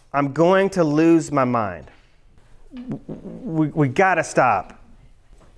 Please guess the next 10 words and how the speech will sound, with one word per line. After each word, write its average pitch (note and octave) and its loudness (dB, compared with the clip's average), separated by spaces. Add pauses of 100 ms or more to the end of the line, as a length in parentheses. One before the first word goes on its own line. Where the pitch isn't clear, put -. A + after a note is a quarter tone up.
(160)
We C#3+ 0
gotta F3+ 2
stop A3+ 0
with E3 0
the C#3+ 0
secret D3+ 2
agent A#2+ 0
thing, G2 -6 (800)
all A#2+ 0
right? D3 0